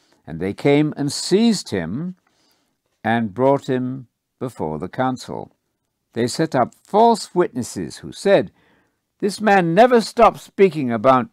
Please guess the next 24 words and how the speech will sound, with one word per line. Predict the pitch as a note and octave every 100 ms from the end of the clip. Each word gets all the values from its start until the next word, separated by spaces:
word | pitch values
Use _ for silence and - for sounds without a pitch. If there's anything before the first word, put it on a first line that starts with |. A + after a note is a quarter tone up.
| -
this | G2+ -
holy | - D3 D3 B2
place | - B2 A#2+ A2 G2 - - _ _ _ _ _ _ _ _ _ _
and | E2 D2
the | D#2+
law. | G2+ C3 - - _ _ _ _
We've | - -
heard | - E3
him | E3 C#3
say | - F#3 C#3 G#2
that | E2+ -
this | D3 -
Jesus | - C#3+ D#3 A2+ G#2+ G2
of | E2
Nazareth | G2+ C3+ D3 C#3 C3+ A#2+ A2+ _ _ _ _ _ _ _
will | - A2
destroy | A2 - F3 G#3+
this | F3 C3+
place | - B2 F#2+ D#2 - - _ _ _ _
and | - E2
will | D#2
change | D#2 - B2 B2 A#2+
the | - G2
customs | - A#2 A2 _ F#2+ F2 D#2+ -